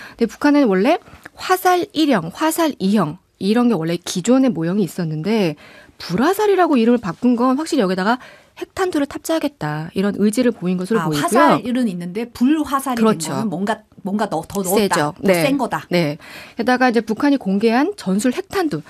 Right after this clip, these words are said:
Speaker 1: 갈아 끼우는 핵탄두가 이름이 화산 삼십일이에요.
Speaker 2: 네.
Speaker 1: 그러니까 이거를 불화살 삼의 삼십일이라는 거는 전술핵을 탑-,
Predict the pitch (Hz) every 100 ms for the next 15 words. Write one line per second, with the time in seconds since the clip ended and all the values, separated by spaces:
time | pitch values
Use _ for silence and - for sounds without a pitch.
0 | - - 180 247 - 226 170 170 294 -
1 | 349 269 196 294 214 185 214 233 - 440
2 | 440 427 - 440 - 370 - 415 403 180
3 | 143 - 180 160 151 147 147 139 139 -
4 | 233 214 254 240 180 180 330 - - -
5 | - 202 254 285 320 311 - 330 320 339
6 | 320 320 302 269 254 226 208 196 254 381
7 | - - - - - 220 262 294 208 -
8 | - 214 214 -